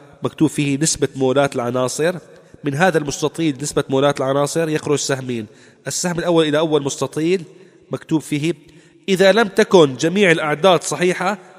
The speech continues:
فاضرب في أصغر معامل للحصول على أعداد صحيحة." أما المستطيل الآخر فمكتوب فيه: "إذا كانت جميع الأعداد صحيحة." الآن ننتقل إلى سهم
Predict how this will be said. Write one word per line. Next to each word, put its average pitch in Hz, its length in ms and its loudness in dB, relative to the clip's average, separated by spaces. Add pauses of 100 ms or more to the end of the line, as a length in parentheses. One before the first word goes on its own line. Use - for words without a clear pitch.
فاضرب 214 480 4
في 170 160 0
أصغر 156 400 0
معامل 180 480 0
للحصول 151 480 -2
على 135 140 2
أعداد 139 280 -2
صحيحة." 120 480 -2 (500)
أما 156 160 0
المستطيل 139 420 0
الآخر 147 500 0 (560)
فمكتوب 143 340 -2
فيه: 151 360 -4 (380)
"إذا 170 200 0
كانت 196 380 4
جميع 175 220 2
الأعداد 160 380 2
صحيحة." 127 520 0 (520)
الآن 160 300 4
ننتقل 175 540 0 (320)
إلى 143 200 2
سهم 147 360 -6